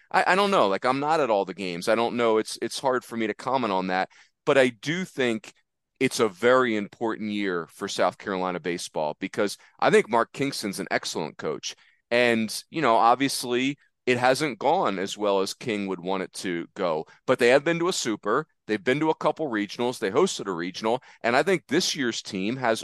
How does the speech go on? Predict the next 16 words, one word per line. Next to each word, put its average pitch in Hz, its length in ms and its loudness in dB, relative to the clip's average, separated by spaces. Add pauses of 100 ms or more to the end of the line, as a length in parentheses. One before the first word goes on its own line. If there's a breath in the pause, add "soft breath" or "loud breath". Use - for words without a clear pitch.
Omaha 113 580 0
raw 95 240 2
materials. 104 680 -2 (260 soft breath)
But 139 100 2
I 147 80 8
just, 175 200 0
I 131 80 4
think 202 160 2
it's 240 140 -6
an 185 80 0
important 147 460 -4
year 120 420 0 (340 soft breath)
for 135 140 -2
South 156 320 2
Carolina 127 420 0
baseball 117 680 0